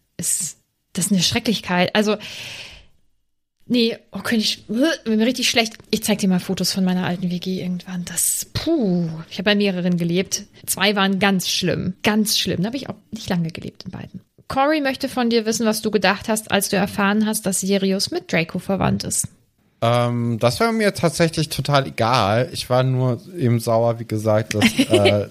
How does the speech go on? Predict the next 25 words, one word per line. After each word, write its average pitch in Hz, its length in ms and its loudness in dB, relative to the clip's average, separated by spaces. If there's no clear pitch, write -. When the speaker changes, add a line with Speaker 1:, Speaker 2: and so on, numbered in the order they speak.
Speaker 2:
dass - 280 -4
der 107 240 2
Moment 110 580 2
mir 104 120 2
geraubt 107 640 0
wurde, 101 380 2
um 98 140 -4
zu 107 120 -2
sagen, 101 380 2
dass 98 180 -2
das 95 160 -4
übrigens 98 400 -2
so 110 160 0
ist. 113 300 0
War 110 160 2
ich 107 140 -2
ein 107 80 -2
bisschen, 101 640 0
Speaker 1:
Du - 60 -6
Speaker 2:
ich 190 40 0
Speaker 1:
wolltest 214 200 2
Speaker 2:
hätte 208 140 4
da - 80 6
Speaker 1:
angeben. 190 140 2
Speaker 2:
gerne, 101 380 4